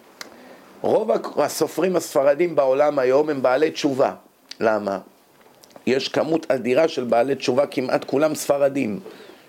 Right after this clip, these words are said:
כמעט כל הבעלי תשובה ספר-, על כל מאה יש לפחות תשעים ספרדים. אז עכשיו הספרדים האלו, הרי הם שהיו, היו חילונים, אחד היה ספר נשים, אחד היה סוכן מכירות, אחד היה עובד בחוף הים, אחד היה עובד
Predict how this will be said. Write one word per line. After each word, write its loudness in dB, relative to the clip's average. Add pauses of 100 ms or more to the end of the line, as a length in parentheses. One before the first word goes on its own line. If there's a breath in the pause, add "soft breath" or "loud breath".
כמעט 0
כל 0
הבעלי 4
תשובה -2
ספר-, -2
על 2
כל 0
מאה 0
יש -2
לפחות -2
תשעים -6
ספרדים. -2 (920 loud breath)
אז 0
עכשיו 0
הספרדים 2
האלו, 4 (180)
הרי 2
הם 0
שהיו, 2
היו 4
חילונים, 0
אחד -2
היה 4
ספר -2
נשים, -2
אחד 0
היה 2
סוכן -2
מכירות, 2 (300 loud breath)
אחד 0
היה 6
עובד 2
בחוף -2
הים, 2
אחד -2
היה 6
עובד 0